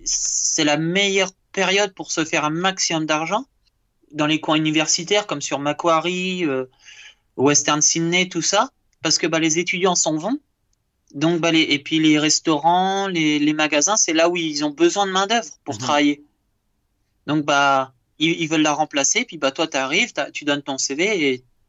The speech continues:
Speaker 1: t'as du travail dans la semaine, quoi. Il faut sortir, sortir des grandes villes, ne pas avoir peur, parce que des fois, c'est beaucoup plus beau et mieux, quoi.
Speaker 2: Ok, ok, très bien. Bon, on va arriver à la fin, là. Euh, euh, t-,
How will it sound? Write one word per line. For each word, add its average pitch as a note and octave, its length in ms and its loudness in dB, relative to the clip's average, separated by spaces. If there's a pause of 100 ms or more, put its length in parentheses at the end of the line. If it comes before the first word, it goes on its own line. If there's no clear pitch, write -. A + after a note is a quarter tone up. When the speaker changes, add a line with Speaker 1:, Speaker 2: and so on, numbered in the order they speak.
Speaker 1:
t'as B2 140 0
du B2+ 140 -8
travail C3+ 260 0
dans C#3+ 100 0
la D#3+ 120 0
semaine, G3+ 320 -6
quoi. - 160 -14 (320)
Il - 40 -18
faut F3+ 160 0
sortir, D#3 720 0 (160)
sortir F3+ 460 -2
des E3 120 2
grandes D#3 280 -2
villes, F3 220 -2
ne D3+ 100 0
pas F3+ 240 0
avoir E3+ 240 0
peur, F#3+ 240 -4
parce C#3 180 -8
que - 100 -6
des D3 160 -4
fois, E3+ 160 -6
c'est C#3+ 140 -10
beaucoup C#3+ 260 -12
plus E3 220 -2
beau E3+ 220 6
et C3 80 4
mieux, D3 260 2
quoi. - 180 -6 (300)
Speaker 2:
Ok, C3 300 -8 (300)
ok, D3+ 300 -8
très D#3 220 -8
bien. C3+ 260 -2
Bon, D3+ 120 0
on - 20 0
va D3 80 2
arriver C#3+ 200 2
à C#3+ 40 0
la C#3+ 140 0
fin, A#3+ 200 -6
là. B2+ 680 -2
Euh, C3+ 460 -10 (360)
euh, B2+ 260 -4
t-, B2 120 -10